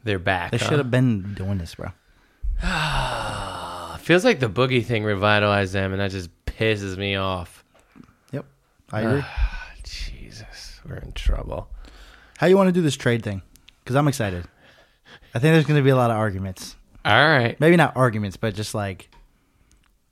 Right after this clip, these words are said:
Speaker 2: interesting topics of convo. And, like,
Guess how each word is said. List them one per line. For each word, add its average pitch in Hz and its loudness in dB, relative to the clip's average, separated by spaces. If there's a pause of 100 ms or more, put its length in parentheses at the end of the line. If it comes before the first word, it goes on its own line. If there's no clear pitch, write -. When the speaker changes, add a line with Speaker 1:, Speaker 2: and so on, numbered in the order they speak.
(120)
Speaker 2:
interesting 139 2
topics 117 0
of 104 -4
convo. 98 0
And, 101 -4
like, 101 -4